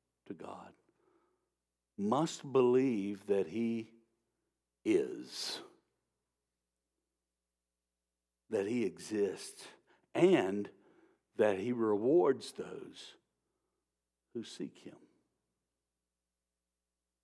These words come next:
Now, I wanted to walk all through that for a moment, just for us to understand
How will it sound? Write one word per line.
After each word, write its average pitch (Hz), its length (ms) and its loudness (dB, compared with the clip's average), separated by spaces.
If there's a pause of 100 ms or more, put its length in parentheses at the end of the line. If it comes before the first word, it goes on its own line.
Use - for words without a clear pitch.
(880)
Now, 98 60 -8
I 107 40 -2
wanted 170 220 -2
to 95 60 -2
walk 107 360 2
all 104 180 0
through 131 300 -2
that 87 260 -4
for 92 160 -4
a 85 40 -10
moment, 92 380 -8
just - 260 -14 (680)
for 107 180 -2
us 98 140 -6
to 107 120 -4
understand 104 960 -4